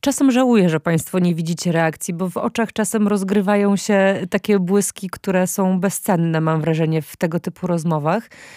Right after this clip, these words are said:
Ale myślę sobie, że w ogóle rzeczy, nawet jeśli są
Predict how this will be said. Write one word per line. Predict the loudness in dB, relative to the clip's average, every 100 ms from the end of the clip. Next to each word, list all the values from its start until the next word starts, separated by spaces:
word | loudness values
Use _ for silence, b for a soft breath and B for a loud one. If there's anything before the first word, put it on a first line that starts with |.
| B B B B
Ale | -2 0
myślę | 2 0 -4
sobie, | -6 -4 -2
że | -2 -2
w |
ogóle | -4 -4 -2 -2
rzeczy, | 0 -2 -2 -4 -2 -2 0
nawet | 0 0 -2 -4
jeśli | -4 -4
są | -6 -2 0 0